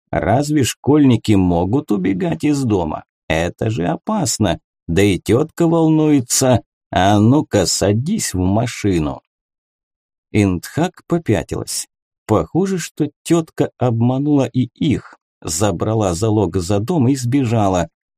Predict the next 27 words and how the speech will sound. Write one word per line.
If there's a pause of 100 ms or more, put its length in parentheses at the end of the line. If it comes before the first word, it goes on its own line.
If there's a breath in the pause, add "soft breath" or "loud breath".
(100)
Вот
они,
наверное,
и
решили
снова
её
похитить. (480)
Индхак
попыталась
вырваться, (260)
громилы
бросились
вслед
за
ней,
но
налетели
друг
на
друга
и
начали
ругаться
уже
между
собой.